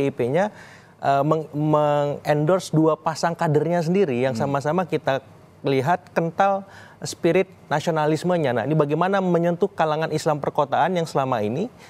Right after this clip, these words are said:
Speaker 1: terrepresentasi lewat Suswono ataupun lewat R K seperti
Speaker 2: Oke.
Speaker 1: itu. Nah, ini tugas yang tidak mudah, tapi juga bagi R K Suswono ini juga bukan, eh,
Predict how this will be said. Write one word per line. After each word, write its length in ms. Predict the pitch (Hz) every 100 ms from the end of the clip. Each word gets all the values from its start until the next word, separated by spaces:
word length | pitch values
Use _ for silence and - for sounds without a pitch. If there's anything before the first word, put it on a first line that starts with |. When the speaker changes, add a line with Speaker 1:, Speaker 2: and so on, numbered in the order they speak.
| - _
Speaker 1:
terrepresentasi 960 | 165 - - 160 - 165 165 151 131 214 196
lewat 400 | 143 180 190 -
Suswono 480 | - 185 226 220 175
ataupun 320 | 151 160 196
lewat 240 | 170 165
R 160 | 185 190
K 240 | 143 117
seperti 240 | - 139 135
Speaker 2:
Oke. 60 |
Speaker 1:
itu. 100 | 117 107
Nah, 80 | 151
ini 80 | 208
tugas 320 | 180 147 147
yang 160 | 147
tidak 160 | 135 123
mudah, 320 | 113 120 170
tapi 240 | 185 156 196
juga 320 | 151 151 - - - - -
bagi 480 | 143 143 139 147 143
R 160 | 143
K 160 | 143 143
Suswono 400 | 147 135 151 202
ini 160 | 196
juga 240 | 202 151 139
bukan, 560 | 131 131 139 131 135 135 - - -
eh, 500 | - 127 123 120 120